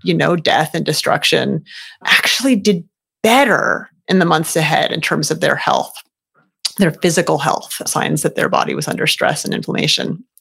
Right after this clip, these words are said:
were lower than the kids who drew, like, really happy, sunny, like, "All's good" pictures.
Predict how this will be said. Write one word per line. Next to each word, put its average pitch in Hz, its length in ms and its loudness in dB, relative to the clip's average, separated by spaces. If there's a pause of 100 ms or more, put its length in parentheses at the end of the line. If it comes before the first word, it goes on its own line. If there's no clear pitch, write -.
(120)
were 160 160 4
lower 156 580 2 (380)
than 175 320 4
the 165 80 -2
kids 165 440 0
who 185 120 0
drew, 160 420 2
like, 160 220 2
really 175 280 4
happy, 160 380 -2
sunny, - 420 0
like, - 240 0
"All's - 300 0
good" 403 320 2
pictures. - 540 -2